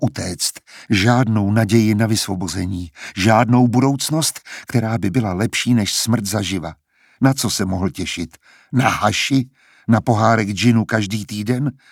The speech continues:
Na to, že ho povýší z umývání na utírání nádobí? Nebylo lepší zemřít hned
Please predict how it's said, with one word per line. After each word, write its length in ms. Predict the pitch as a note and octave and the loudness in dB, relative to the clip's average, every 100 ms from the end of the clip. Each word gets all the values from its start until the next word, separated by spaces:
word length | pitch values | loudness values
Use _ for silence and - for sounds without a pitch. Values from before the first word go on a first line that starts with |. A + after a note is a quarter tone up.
| _ _ | _ _
Na 140 | A#2+ A#2 | 0 2
to, 140 | B2+ | 2
že 120 | A2 | 2
ho 100 | G2+ | 2
povýší 640 | - A2 A2+ G#2+ - A2 F#2+ - - | 0 -2 -2 -2 -2 -2 -2 -6 -8
z 120 | - - | -6 2
umývání 880 | B2+ C3+ C3 A#2 A#2+ A#2 B2 B2 A#2 - | 6 6 6 6 4 6 6 4 2 0
na 120 | B2 - | 0 0
utírání 720 | A2+ G2 A#2 A#2+ G#2+ G#2+ A#2 A#2+ | -2 -4 2 4 4 4 4 4
nádobí? 680 | G2+ G#2 A2 A#2 D#3 C#3+ _ _ - - _ _ _ _ _ - | 2 0 -2 -2 -4 -8 _ _ -20 -20 _ _ _ _ _ 0
Nebylo 380 | A2 A2+ C#3+ A2+ | 2 4 4 2
lepší 400 | C3+ - G#2 F#2+ | 0 -2 -2 0
zemřít 460 | A2+ A2+ A2 F2 | 0 -2 -2 -4
hned 460 | D#2+ F#2+ A2+ A2+ | -4 0 0 0